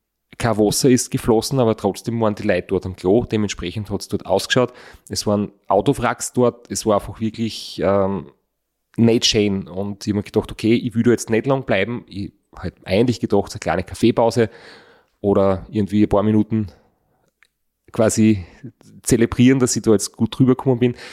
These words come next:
Ich bin gleich weitergefahren und die Straßen waren auch ganz schlecht. Also Schlaglöcher,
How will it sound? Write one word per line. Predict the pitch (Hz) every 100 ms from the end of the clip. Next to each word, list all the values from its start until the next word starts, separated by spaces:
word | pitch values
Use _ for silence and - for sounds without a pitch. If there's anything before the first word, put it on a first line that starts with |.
| - -
Ich | -
bin | 107
gleich | 98 98
weitergefahren | 110 101 117 - 107
und | 107 -
die |
Straßen | - 85 92 113
waren | 101 95
auch | 85
ganz | - 92 104
schlecht. | - 95 98 -
Also | 92 98 92 - - - - - - _ _ _ -
Schlaglöcher, | - 110 113 - 127 120 135 127 127